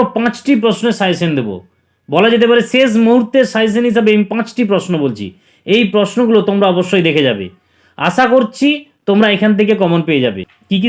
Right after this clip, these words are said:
সেই পাঁচটি প্রশ্ন, সেই প্রসঙ্গে যাওয়ার আগে একটা কথা বলে রাখি, বাংলা গানের ধারা, বাঙালি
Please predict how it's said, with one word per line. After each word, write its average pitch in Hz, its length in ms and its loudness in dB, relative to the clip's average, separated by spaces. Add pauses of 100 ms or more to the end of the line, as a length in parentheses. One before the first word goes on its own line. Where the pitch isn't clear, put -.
সেই 233 180 4
পাঁচটি 214 340 -2
প্রশ্ন, 220 220 -2 (160)
সেই 214 180 2
প্রসঙ্গে 220 420 -2
যাওয়ার 208 240 0
আগে 208 160 0
একটা 214 180 -6
কথা 208 200 2
বলে 208 200 2
রাখি, 208 200 0 (400)
বাংলা 185 400 2
গানের 202 340 0
ধারা, 220 220 2 (480)
বাঙালি 190 340 0